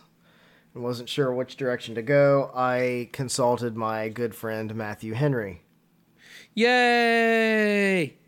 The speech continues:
Speaker 1: And
Speaker 2: The dude
Speaker 1: his
Speaker 2: is so
Speaker 1: wa-
Speaker 2: eloquent.
Speaker 1: Oh, yeah. His, his one volume commentary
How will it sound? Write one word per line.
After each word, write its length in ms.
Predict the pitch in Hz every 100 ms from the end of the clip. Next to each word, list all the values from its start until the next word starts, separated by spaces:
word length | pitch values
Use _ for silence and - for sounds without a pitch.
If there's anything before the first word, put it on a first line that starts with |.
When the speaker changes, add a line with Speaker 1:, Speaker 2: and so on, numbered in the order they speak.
| -
Speaker 1:
And 460 | 131 135 127 123 113 _ _ _ _ _ _ _ _ -
Speaker 2:
The 120 | 170
dude 160 | 180
Speaker 1:
his 100 | 156
Speaker 2:
is 80 | 131
so 140 | 151 139
Speaker 1:
wa- 40 |
Speaker 2:
eloquent. 500 | 127 123 120 113 - _ _ _ _
Speaker 1:
Oh, 180 | 147 143
yeah. 380 | 120 127 120 110
His, 300 | 131 165 147
his 320 | - 160 143
one 320 | 139 170 175
volume 520 | 151 151 151 151 147 123
commentary 920 | 143 135 117 107 110 104 107 110